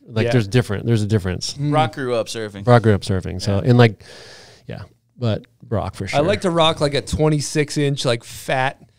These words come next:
Speaker 2: stance when I'm, when I'm, uh, s-, surfing. Just horrible steer.
Speaker 1: Surfing's hard, dude. It's like,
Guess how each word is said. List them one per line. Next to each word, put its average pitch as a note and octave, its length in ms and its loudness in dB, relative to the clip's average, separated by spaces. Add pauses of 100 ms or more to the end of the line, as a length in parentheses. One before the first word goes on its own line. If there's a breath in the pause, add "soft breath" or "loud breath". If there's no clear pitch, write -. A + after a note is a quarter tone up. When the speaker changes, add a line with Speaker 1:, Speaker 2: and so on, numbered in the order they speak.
(120)
Speaker 2:
stance C3 600 -4
when B2+ 120 -2
I'm, A#2+ 240 -2
when B2+ 180 0
I'm, B2 240 0
uh, A#2 200 -4 (520)
s-, - 220 -10 (140)
surfing. C#3 460 2
Just A#2+ 160 -6
horrible B2+ 540 2
steer. G2+ 320 -8 (120)
Speaker 1:
Surfing's G3 420 4
hard, D#3 280 0
dude. B2+ 240 0
It's C#3 160 -4
like, B2 180 4